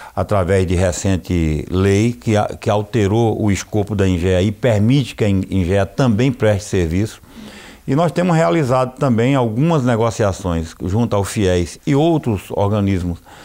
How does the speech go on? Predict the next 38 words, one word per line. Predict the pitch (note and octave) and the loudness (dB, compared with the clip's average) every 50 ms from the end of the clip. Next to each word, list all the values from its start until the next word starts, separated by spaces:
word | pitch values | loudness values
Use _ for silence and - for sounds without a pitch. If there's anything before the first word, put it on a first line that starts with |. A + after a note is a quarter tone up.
| - - - - - | -20 -20 -20 -12 -6
do | G#2 A2 C3+ | -2 0 0
governo | C#3 C3 G#2+ F#2 G#2 G#2 F#2+ F#2+ | 2 2 2 2 2 2 2 0
federal | - F#2+ F#2+ F#2 F#2 F#2 G#2 A#2+ C3+ | 0 0 0 2 2 2 2 2 2
no | D3 D#3 | 0 -2
sentido | C#3+ D#3+ D#3 C#3 - - B2 B2+ B2+ C#3 C3 - - - - - - - - - - | -2 -2 -2 -2 -2 0 0 0 0 0 -2 -4 -8 -20 -20 -20 -20 -20 -20 -14 -10
de | A2 G#2+ A2+ B2 | -4 0 2 2
ampliar | B2+ C#3 D3+ - D3 B2+ B2 C3 C#3 | 4 4 2 2 2 2 2 2 2
ainda | C#3+ D#3 F#3+ G3+ F3+ E3 C#3 | 2 2 0 2 2 2 2
mais | A2+ A#2 B2 B2+ C3 B2+ | 2 2 2 2 2 2
esse | C3 C3 A#2 - - | 0 0 -2 -2 -6
escopo | B2 - - - B2 A#2+ A#2 - G#2+ | -8 -8 -6 -4 -2 -2 -2 0 0
nosso, | G2+ F#2+ G#2 A2+ G#2 - | 0 0 0 0 -2 -2
de | B2+ | -2
maneira | A2+ A2 G#2+ A2 A#2+ A#2+ | 0 0 2 2 0 0
que | A#2+ A#2 | 0 0
nós | A#2 B2 B2 A#2+ | 0 0 -2 -2
possamos, | - - C#3+ B2+ - - - D3+ E3+ E3+ D3 - - - - - - - - - _ - | -2 -2 -2 -2 -2 -2 -2 -2 0 0 -2 -4 -6 -14 -20 -20 -20 -20 -20 -20 _ -2
que | C3 C#3 | 0 0
nos | E3+ F3 D#3 | 2 0 0
permita | - F3 D#3+ C#3 B2 A#2 A#2+ C#3 E3+ F3 F3+ - G#2 F2+ | 0 0 2 4 4 4 4 4 2 0 0 0 0 0
prestar | - - C3+ B2 G2+ - B2 | 0 0 0 0 0 0 -2
um | B2 B2 | -2 -2
serviço | A#2 - C3 A2 G2 F2 A#2+ C3+ - - | -2 0 0 0 2 2 0 0 0 0
ainda | C3 C3 D3+ F#3 E3+ F3 | 0 2 2 2 2 2
melhor | E3 D#3 C3+ A#2 G2+ G#2+ A2+ B2 | 2 2 2 2 2 2 2 0
pro | A#2 - B2 | 0 -2 -2
governo | A#2 A2 A2 G#2 G#2+ G#2 G2+ | 0 0 2 2 2 0 0
federal | G2+ G2+ F#2 F2+ F2 F#2+ A2+ B2 A#2+ - - - - - - | 0 0 0 2 2 2 2 0 -2 -6 -12 -20 -20 -10 -4
na | - A#2 C3 D#3+ E3+ | 0 2 2 2 2
solução | - - D#3+ D#3+ D#3 C#3 G#2+ - - B2 B2 B2+ B2 | 0 0 0 0 2 0 0 -2 -2 0 0 0 0
de, | A2+ A2 | 0 -2
de, | - G2+ G#2+ G#2+ F#2+ F#2 | -2 -2 -2 0 -2 -2
de, | - - G2+ F#2+ F2 | -2 -2 -2 -2 -2
de | E2 F2+ F#2+ F2+ | -2 -2 -4 -4
várias | D#2 D#2+ D#2 G#2 C3 C3+ C3+ C3 A#2+ G2 | -4 -2 0 0 2 2 2 2 2 0
dívidas | E2+ D#2+ E2+ G#2+ A2+ G#2+ G#2+ G#2 G#2 G2 - | -2 -2 0 0 0 2 2 0 0 -2 -2
que | - A#2+ | -4 -4
estão | A2+ - - G#2 G#2 G#2 A2 | -4 -4 -2 -2 0 0 -2